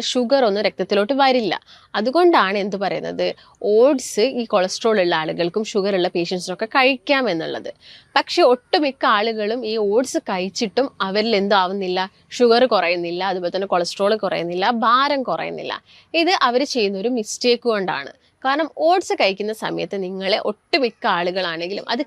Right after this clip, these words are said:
കാച്ചിയായിരിക്കും കഴിക്കുന്നുണ്ടാവുക. കാച്ചി എന്ന് പറയുന്ന സമയത്ത് പാലിലോ അല്ലെങ്കിൽ വെള്ളത്തിലോ, ഇപ്പം പാലിൽ കാച്ചി കുടിക്കുന്ന സമയത്താണെങ്കിലും വെള്ളത്തിൽ കാച്ചി കുടിക്കുന്ന സമയത്താണെങ്കിലും അതിൽ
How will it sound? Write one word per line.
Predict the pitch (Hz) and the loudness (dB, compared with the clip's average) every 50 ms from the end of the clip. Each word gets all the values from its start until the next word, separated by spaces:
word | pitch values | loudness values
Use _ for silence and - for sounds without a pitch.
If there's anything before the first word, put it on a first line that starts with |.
| - | 0
കാച്ചിയായിരിക്കും | 247 220 214 220 240 254 - - - 294 226 196 185 180 - 226 - | 2 2 2 2 2 0 -2 -2 0 2 2 2 0 -4 -6 -6 -2
കഴിക്കുന്നുണ്ടാവുക. | 196 170 170 170 170 190 180 180 151 147 135 139 143 147 - - - - - - _ - 214 | -2 -2 -2 -2 -4 -6 -4 -6 -6 -6 -6 -6 -6 -6 -10 -10 -14 -20 -20 -20 _ 0 2
കാച്ചി | 185 190 196 - - 247 240 | 2 2 2 0 -2 -2 -2
എന്ന് | 254 269 254 | -2 -2 -2
പറയുന്ന | 226 190 190 190 214 220 - 226 | -2 -2 -4 -4 -6 -6 -6 -4
സമയത്ത് | 190 180 185 202 302 285 - - | -4 -4 -2 -4 -4 -4 0 0
പാലിലോ | 226 202 196 196 196 208 220 233 208 202 214 247 247 202 | 0 0 0 0 0 0 2 0 0 0 0 0 0 0
അല്ലെങ്കിൽ | 202 208 208 202 240 294 302 311 | 0 -2 -2 -2 -2 0 0 0
വെള്ളത്തിലോ, | 285 302 311 302 247 - 175 156 135 - - - - - _ _ | 0 0 0 -2 -2 -2 -2 -2 -2 -4 -6 -12 -20 -20 _ _
ഇപ്പം | - 247 269 - _ _ - | -2 -2 -2 -2 _ _ -2
പാലിൽ | 196 165 147 160 202 254 320 339 330 339 | 0 0 2 2 2 2 2 2 2 2
കാച്ചി | 247 226 - - 269 | 0 0 0 -2 -4
കുടിക്കുന്ന | 247 208 190 196 208 226 233 233 | -2 -2 -2 -2 -4 -4 -6 -6
സമയത്താണെങ്കിലും | 185 165 180 190 208 214 185 165 175 175 196 220 247 233 | -6 -6 -6 -6 -6 -6 -6 -4 -4 -2 -2 -2 0 0
വെള്ളത്തിൽ | 180 175 180 202 214 - 269 254 | 0 2 2 0 0 0 2 2
കാച്ചി | 226 202 - 214 202 208 | 2 0 0 -4 -6 -4
കുടിക്കുന്ന | 190 190 196 190 196 202 226 | -4 -4 -4 -6 -6 -6 -6
സമയത്താണെങ്കിലും | 196 170 170 175 170 175 165 165 165 175 185 185 185 214 440 466 - - - - - _ - 285 | -6 -4 -4 -4 -4 -6 -6 -6 -4 -6 -4 0 0 0 0 0 -2 -10 -20 -20 -8 _ 0 2
അതിൽ | 302 320 302 | 2 2 2